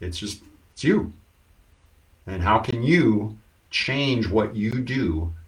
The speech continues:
your perspectives? I think we had covered this recently.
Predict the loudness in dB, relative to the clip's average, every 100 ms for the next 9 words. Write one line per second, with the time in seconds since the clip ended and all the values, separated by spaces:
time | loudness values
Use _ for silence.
0 | _ -4 2 2 2 -4 -16 _ -4 -2
1 | -2 -4 2 6 6 4 0 0 0 -4
2 | -10 _ _ _ _ _ -2 0 2 2
3 | 0 -6 -10 -2 2 4 4 6 4 2
4 | -6 -14 _ _ _ _ _ _ 2 4
5 | 4 0 -6 -6 -6